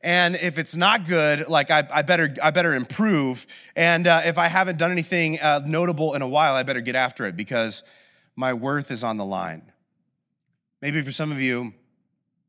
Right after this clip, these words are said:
the self-talk single is permanence, right? Which is just like, "I can't change." You look at your life and what's going on with you, and there are things that you really don't like, and you're just like, "Yeah, but," you know, it's like, <laughs> somebody's like, "You know, you could do this.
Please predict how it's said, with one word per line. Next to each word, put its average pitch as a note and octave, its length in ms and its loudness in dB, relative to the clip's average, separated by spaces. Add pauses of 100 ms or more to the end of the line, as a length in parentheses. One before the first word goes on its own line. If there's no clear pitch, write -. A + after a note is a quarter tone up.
(320)
the B2 100 -10
self-talk C3+ 480 -2
single C3 500 -4
is A#2 440 -6
permanence, A#2 800 -10
right? A#2+ 240 -4
Which A#2 120 -10
is A#2 120 -12
just A#2+ 160 -10
like, A#2+ 120 -8
"I A2+ 120 -4
can't A#2+ 240 -12
change." C3 580 -12 (800)
You A2 80 -10
look B2 120 -6
at C3 120 -12
your A#2 100 -8
life A#2+ 580 -2 (360)
and G#2 160 -10
what's A#2 140 -8
going A#2+ 200 -6
on A#2+ 200 -2
with A#2+ 140 -8
you, A#2+ 300 -4
and A2 260 -8
there A2+ 120 -4
are - 20 -8
things A#2+ 240 -8
that A2+ 140 -12
you A2+ 80 -4
really A2+ 220 -6
don't G#2 200 -6
like, G#2 300 -2
and G2+ 100 -6
you're G#2 100 -6
just G#2 240 -10
like, G#2 240 -2
"Yeah, F3+ 240 -6
but," B2+ 220 -8
you A#2+ 80 -10
know, C#3+ 240 -8
it's - 160 -16
like, B2+ 180 -10 (540)
<laughs> - 480 -20
somebody's D3+ 340 -4
like, C3 160 -2
"You D#3+ 100 -2
know, F3 60 0
you E3 180 -4
could D#3 180 -6
do F3+ 160 -2
this. G3 500 -6